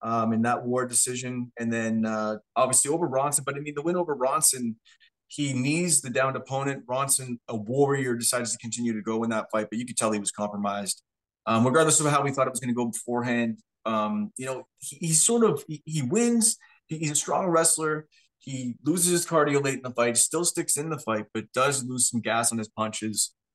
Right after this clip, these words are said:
And I don't know, man, it's definitely interesting. He, he makes it ugly, but I don't know about minus two fifty against a guy who can run, um, laps around him when it comes to the cardio, and a guy that everybody's sort of fading maybe because they think he's going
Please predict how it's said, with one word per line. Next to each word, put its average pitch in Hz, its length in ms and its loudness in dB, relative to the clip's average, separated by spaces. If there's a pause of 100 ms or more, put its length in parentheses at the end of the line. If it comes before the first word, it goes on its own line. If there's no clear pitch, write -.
(220)
And 135 520 -2
I 165 80 -2
don't 175 120 0
know, 196 140 2
man, 147 220 0
it's 147 240 0
definitely 180 380 -4
interesting. 175 460 -2
He, 123 320 -14
he 131 120 -4
makes 156 260 0
it 165 100 -4
ugly, 165 400 -4
but 135 120 0
I 127 80 0
don't 160 180 0
know 147 140 0
about 143 260 -2
minus 143 280 0
two 151 200 -6
fifty 143 320 -4
against 113 240 0
a 110 60 -6
guy 120 360 0
who 117 120 -6
can 107 240 -2
run, 123 420 0 (540)
um, 110 320 -2
laps 127 360 2
around 120 200 -2
him 113 80 -8
when 113 100 -4
it 110 60 -16
comes 117 160 -4
to 117 40 -6
the 117 100 -4
cardio, 127 440 -2
and 120 80 -2
a 117 40 -2
guy 127 200 -6
that 117 160 -4
everybody's 147 380 0
sort 131 120 -2
of 117 120 -8
fading 127 220 -6
maybe 123 200 -4
because 113 240 -2
they 113 120 -2
think 113 220 -4
he's 117 200 0
going 113 300 0